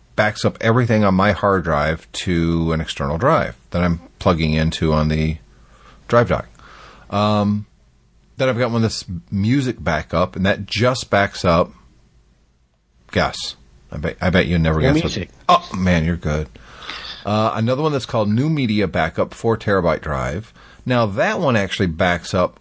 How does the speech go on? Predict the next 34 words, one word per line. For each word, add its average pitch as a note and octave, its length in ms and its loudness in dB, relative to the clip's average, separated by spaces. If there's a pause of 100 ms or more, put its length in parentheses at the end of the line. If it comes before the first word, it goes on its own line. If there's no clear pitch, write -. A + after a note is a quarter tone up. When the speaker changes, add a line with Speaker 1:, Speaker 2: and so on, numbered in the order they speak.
Speaker 1:
all A2 220 0
my G2 680 0 (100)
video G2 880 0
and F2 200 0
music F2 360 -2
con-, F2+ 280 -4
or G2 60 -4
I'm G2 160 0
sorry, F2 200 -2
no, E2+ 120 0
that's F2+ 300 -4
just - 580 -4 (160)
video D#2 380 -2
stuff. - 480 -10 (160)
That's G#2 240 2
just B2+ 320 -2
my G2+ 80 2
media F#2 420 2
center, B1+ 380 -6
which F2+ 260 -4
is F#2 300 -2
what F2 320 0 (240)
Plex - 360 -2
reads. C#2 440 -10 (580)
Speaker 2:
Mm-hmm. G#2 300 -6
Speaker 1:
And G2 160 2
that B2+ 180 0
backs G#2 300 0
up - 200 0
to F2 180 -2
a, E2 140 -2
a, E2+ 140 -6 (640)
a F2 100 -2
four G#2 880 0